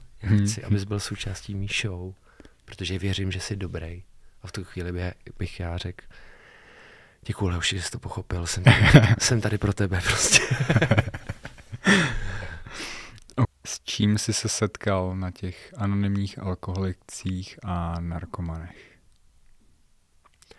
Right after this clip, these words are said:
Speaker 1: S nadějí, že člověk může být střízlivý do konce života,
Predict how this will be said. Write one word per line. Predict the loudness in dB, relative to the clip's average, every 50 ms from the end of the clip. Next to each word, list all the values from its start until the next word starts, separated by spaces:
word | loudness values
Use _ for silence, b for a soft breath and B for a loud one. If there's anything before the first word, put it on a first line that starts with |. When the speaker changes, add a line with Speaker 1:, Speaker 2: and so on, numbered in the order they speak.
| b b b b b b b b b b b b b b b b b b b b b b b b b b b b b b -12
Speaker 1:
S | -8 -2 0
nadějí, | 0 0 0 0 -4 -2
že | -2 -2
člověk | -2 -2 -2 0 0 0 0
může | 0 -2 -2 -2 -2 -2
být | -4 -6
střízlivý | -6 -6 -6 -6 -6 -4 -2 -2 -2 -2 -2 -2
do | -2 -2
konce | -2 -2 -4 -4 -4 -2 -2 -2 -2 -2 -2 -4
života, | -4 -2 -2 -2 -2 -4 -4 -4 -6 -6